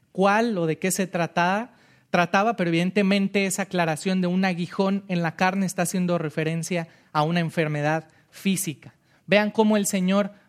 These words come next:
para mantener en humildad, para, eh, enseñar humildad a, a Pablo,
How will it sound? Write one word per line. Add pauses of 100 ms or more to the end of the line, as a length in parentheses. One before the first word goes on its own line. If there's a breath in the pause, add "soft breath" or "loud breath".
(160)
para
mantener (120)
en
humildad,
para, (120)
eh,
enseñar
humildad (380 soft breath)
a, (180)
a
Pablo,